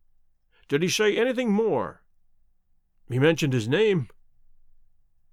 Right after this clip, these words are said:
Holmes cast a swift glance of triumph at me. "Oh, he mentioned his name, did he?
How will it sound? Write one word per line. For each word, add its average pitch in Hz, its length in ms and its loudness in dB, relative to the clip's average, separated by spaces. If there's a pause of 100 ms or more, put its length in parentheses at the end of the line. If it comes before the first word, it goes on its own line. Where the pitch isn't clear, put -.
(380)
Holmes 165 400 0
cast 180 320 -4
a - 80 -4
swift - 360 -2
glance 175 320 -4
of - 140 -10
triumph 185 440 -6
at 117 140 -8
me. 76 200 -18 (1080)
"Oh, 165 220 4
he 214 100 4
mentioned 254 400 0
his 254 180 2
name, 247 320 0
did 127 200 -2
he? - 260 -16